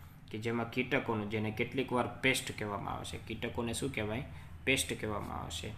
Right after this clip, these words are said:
નિવારણ ન કરતા તેના સ્થાને વ્યવસ્થાપન સ્તરે એક જીવંત અને ગતિશીલ નિવસન તંત્ર,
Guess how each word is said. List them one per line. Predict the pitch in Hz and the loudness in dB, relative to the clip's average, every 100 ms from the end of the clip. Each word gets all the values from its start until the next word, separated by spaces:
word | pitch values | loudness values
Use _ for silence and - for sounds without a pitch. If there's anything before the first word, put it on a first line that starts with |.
| - - - 117 | -10 -14 -8 0
નિવારણ | 120 139 143 147 | 6 10 12 12
ન | 139 135 156 | 10 8 8
કરતા | 139 117 110 107 - - - - - | 8 4 4 2 2 -8 -12 -6 4
તેના | 127 139 | 6 6
સ્થાને | - - 131 123 | 4 4 4 6
વ્યવસ્થાપન | 113 120 135 - 135 127 143 139 | 4 6 4 4 2 4 4 2
સ્તરે | - 131 123 | 2 4 4
એક | - 135 123 110 | 4 2 2 0
જીવંત | - 120 127 147 143 127 | 2 4 4 4 0 -2
અને | 120 107 | 0 2
ગતિશીલ | 123 - 135 - 139 | 2 4 2 4 2
નિવસન | 120 120 127 - 131 | 4 6 4 4 0
તંત્ર, | 123 101 - | 0 -4 -4